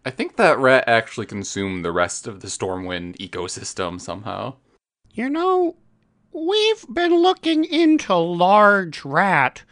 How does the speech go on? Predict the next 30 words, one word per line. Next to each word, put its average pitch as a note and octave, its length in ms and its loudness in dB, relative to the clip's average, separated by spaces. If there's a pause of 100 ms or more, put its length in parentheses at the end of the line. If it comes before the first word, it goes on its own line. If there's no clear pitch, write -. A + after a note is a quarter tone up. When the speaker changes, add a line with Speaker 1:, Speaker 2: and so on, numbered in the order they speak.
(440)
Speaker 2:
in E3+ 440 -2 (120)
the D3 560 0 (140)
Dwarven E3+ 520 0
District. C#3+ 540 0 (720)
It, - 240 -18
we're C#4+ 340 -2
all G4 240 8
too, D#4 400 0
uh, G#3+ 60 6
scared C#4+ 640 -2
to E3 80 -2
go E3+ 240 2
<laughs> - 20 -2
near G3+ 500 2
him. B2 320 -6 (640)
I'd A3 200 2
love C#4+ 320 2
to G#3+ 180 0
interview E3 500 0
the C3+ 120 0
man, C3 380 2
you D#3+ 100 0
know, C3+ 180 0
maybe C#3 300 0
collect C3 420 -2
droppings, G3 680 0
analyze C#3+ 480 2
his C3+ 140 -6
eating F#3+ 300 0
patterns, F#3 480 0